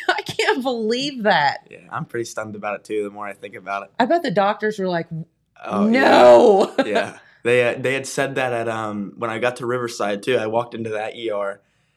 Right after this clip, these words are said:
Speaker 1: Oh,
Speaker 2: And I
Speaker 1: you
Speaker 2: s-,
Speaker 1: w-,
Speaker 2: yeah.
Speaker 1: walked in there too?
Speaker 2: Yeah.
Speaker 1: Oh
Speaker 2: Yeah.
Speaker 1: my goodness.
Speaker 2: Um, and then apparently the next day or something, they had told my mom and dad that the fact that I had climbed out of the pool and walked into the E R was the craziest thing they had seen.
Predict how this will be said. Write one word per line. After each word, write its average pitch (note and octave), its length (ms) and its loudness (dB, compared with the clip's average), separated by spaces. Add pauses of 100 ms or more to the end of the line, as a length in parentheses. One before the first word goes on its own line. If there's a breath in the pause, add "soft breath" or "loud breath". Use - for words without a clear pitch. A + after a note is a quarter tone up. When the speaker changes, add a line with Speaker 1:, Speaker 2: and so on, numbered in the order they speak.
(140)
Speaker 1:
Oh, B3 60 6
Speaker 2:
And C#4 40 4
I - 20 0
Speaker 1:
you C#4+ 120 2
Speaker 2:
s-, - 40 0
Speaker 1:
w-, - 200 -14
Speaker 2:
yeah. F#3+ 60 -2
Speaker 1:
walked A#3 240 2
in A#3 140 0
there A#3+ 180 0
too? C4 160 -6
Speaker 2:
Yeah. E3+ 300 -2 (300)
Speaker 1:
Oh G3 80 -4
Speaker 2:
Yeah. E3 80 -4
Speaker 1:
my B2+ 140 -8 (120)
goodness. C3 640 -6 (580)
Speaker 2:
Um, G#2 480 -4
and A#2+ 200 -6
then A2 480 -4 (800)
apparently B2+ 440 -2
the A2+ 100 -2
next A#2 340 -4
day A2+ 220 -2
or A2 80 -6
something, A2 380 -8
they G#2+ 100 -8
had G#2+ 140 -14
told A2 320 -6
my G#2+ 80 -8
mom G#2 240 -6
and G2 120 -8
dad G2+ 380 -6
that G#2 280 -4
the G2+ 80 -8
fact G#2+ 320 -6
that A2 100 -4
I G2+ 60 -2
had G2+ 140 -6
climbed G#2+ 320 -8
out G2+ 120 -6
of G#2 60 -6
the G#2+ 80 -12
pool G#2+ 340 0
and G#2 160 -12
walked G#2 280 -10
into G#2 220 -14
the G2+ 240 -16
E G#2 40 -8
R G2 320 -8 (440)
was G#2 140 -8
the G#2 80 -8
craziest G2+ 420 -6
thing G2+ 160 -8
they G2 120 -10
had F#2 140 -12
seen. G2 280 -14